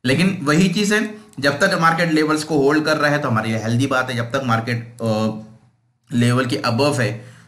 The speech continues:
तो हम उसके एक बेफिक्र होकर उस level को hold कर सकते हो। जो हिसाब से पिछले scenarios हुए ना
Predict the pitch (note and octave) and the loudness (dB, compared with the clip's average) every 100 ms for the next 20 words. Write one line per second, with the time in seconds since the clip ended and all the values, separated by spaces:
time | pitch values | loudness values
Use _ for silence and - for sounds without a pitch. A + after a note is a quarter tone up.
0 | - C3+ C#3 D3+ C3 - C#3 B2+ A#2+ B2 | -2 0 2 0 -2 -4 -4 -2 -2 -2
1 | B2 B2 A#2+ A#2 A#2 A#2 A#2 A2+ A2 G#2+ | -2 0 0 0 -2 -4 -2 -2 0 -2
2 | A2 - - - - - - - - C#3 | -4 -4 -12 -14 -14 -16 -16 -14 -6 0
3 | B2+ A#2+ A#2 A#2 - G2 - - - - | 0 2 0 0 -4 -6 -10 -10 -14 -12
4 | - - - - - - A2+ D3+ D#3 E3 | -12 -14 -16 -16 -14 -6 0 2 4 2
5 | D#3+ F3 D#3+ A#2+ E3+ D3+ C#3+ D3+ D3+ D3 | 0 0 -2 0 0 2 2 2 0 2
6 | C3+ A#2 A#2 | 2 2 0